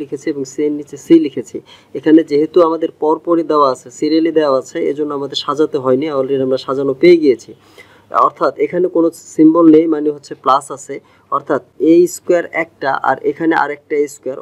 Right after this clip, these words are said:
অর্থাৎ তাহলে হচ্ছে টু এ স্কয়ার। আবার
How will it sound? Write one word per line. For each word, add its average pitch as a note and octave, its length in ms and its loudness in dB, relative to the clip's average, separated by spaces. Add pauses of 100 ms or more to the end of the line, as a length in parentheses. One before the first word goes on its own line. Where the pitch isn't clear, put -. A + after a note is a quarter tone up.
অর্থাৎ C#3+ 280 -18
তাহলে D3 220 -10
হচ্ছে D3 240 -16 (180)
টু F3 100 -4 (200)
এ - 20 8 (160)
স্কয়ার। C3 280 0 (1000)
আবার D3 240 2